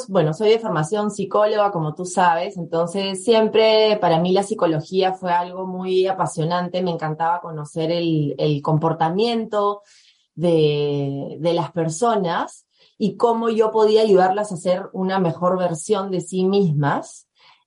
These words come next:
en el rubro empresarial, porque digamos que, que, que me llamaba más la atención el, el rubro organizacional y, bueno, toda mi experiencia, mi expertise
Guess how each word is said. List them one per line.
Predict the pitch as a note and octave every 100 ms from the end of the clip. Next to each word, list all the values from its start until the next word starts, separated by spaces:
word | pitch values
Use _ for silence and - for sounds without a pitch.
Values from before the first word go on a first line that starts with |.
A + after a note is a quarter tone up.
| _
en | - D4+ D#4
el |
rubro | A3+ A3 A#3
empresarial, | A#3 G#3+ A3 D#4 D4+
porque | - E3+ D#3+
digamos | D#3+ F3 G#3 -
que, | G#3+ E3 D3+
que, | E3 D3+ D3 D3+ -
que | D#3
me | D3+ D3+
llamaba | D3+ D#3+ G#3 A3 G#3+
más | G#3+ A3
la | G#3
atención | F3+ E3 D#3 G3+ G3 G3+ G3+
el, | - D#3+ D3+ -
el | D#3+
rubro | E3+ G3 F#3+ G3 F#3
organizacional | E3 D#3+ D#3+ D3+ D#3 D3 E3 C#4
y, |
bueno, | F#3 D#3+ D3
toda | F3 F3+
mi | F#3
experiencia, | D#3 D#3 E3+ F#3 F#3 F#3
mi | D3+
expertise | D#3 D3+ E3+ F3+ -